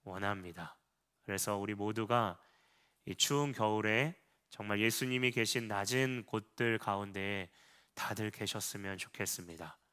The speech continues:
우리에게 작은 자, 외로운 자, 소외된 자, 병든 자, 어디 손 벌릴 곳 없는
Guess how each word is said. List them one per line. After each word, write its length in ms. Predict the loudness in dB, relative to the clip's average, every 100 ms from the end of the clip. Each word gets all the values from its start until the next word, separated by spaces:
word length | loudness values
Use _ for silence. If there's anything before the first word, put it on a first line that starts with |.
| _ _ _ _ _
우리에게 400 | -6 2 4 4
작은 420 | 2 4 2 2 2
자, 440 | 4 6 6 2 _ _ _ _ 0
외로운 480 | 4 6 4 2 -2
자, 180 | -6
소외된 560 | -4 0 4 4 4 0
자, 380 | 0 4 4 2 -12 _ _ _ _
병든 480 | -2 0 2 2 2
자, 340 | 2 0 0 -6
어디 240 | -4 0
손 240 | 0 0 2
벌릴 280 | 4 4 4
곳 160 | 0
없는 540 | 0 0 2 2 0